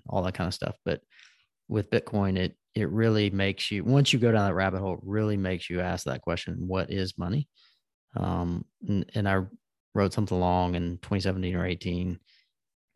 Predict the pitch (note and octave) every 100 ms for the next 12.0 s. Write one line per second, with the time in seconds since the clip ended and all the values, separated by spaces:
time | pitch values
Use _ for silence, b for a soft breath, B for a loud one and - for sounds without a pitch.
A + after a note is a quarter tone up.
0 | _ - G2+ - G#2 F#2+ F2+ F#2 F#2 -
1 | F#2+ - F#2 F#2 F2+ F2+ D#2+ D#2+ - -
2 | - G2 - _ _ - G2 F#2+ F#2 F2+
3 | F2 - _ E2+ E2+ - F2 E2+ F2+ F2+
4 | E2+ E2+ B1 - - _ _ _ _ G#2+
5 | G2 F#2+ F#2 - _ _ _ - A2+ A2
6 | G2+ F2+ G2+ F#2 F2 C3 A#2 G#2+ F#2 F#2
7 | F2 - _ _ _ _ _ _ _ _
8 | _ _ _ _ _ B2+ B2 G#2 C3 A#2
9 | C3+ G#2 G2 A2 G#2 F#2 F2 E2+ - E2+
10 | D2+ D#2 D2+ E2 - D2 - _ _ _
11 | _ _ _ _ _ _ - G2 F#2